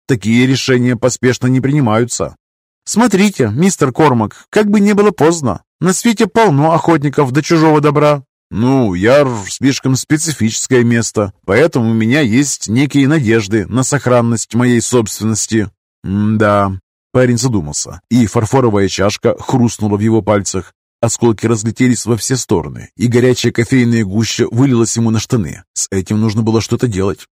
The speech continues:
Организм в последнее время выделывал весьма странные кренделя. И единственный человек,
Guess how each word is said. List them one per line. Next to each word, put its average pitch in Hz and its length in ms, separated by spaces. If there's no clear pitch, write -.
Организм 104 600
в 90 80
последнее 113 460
время 113 320
выделывал 113 540
весьма 117 420
странные 90 580
кренделя. 110 640
И 123 60
единственный 117 760
человек, 95 480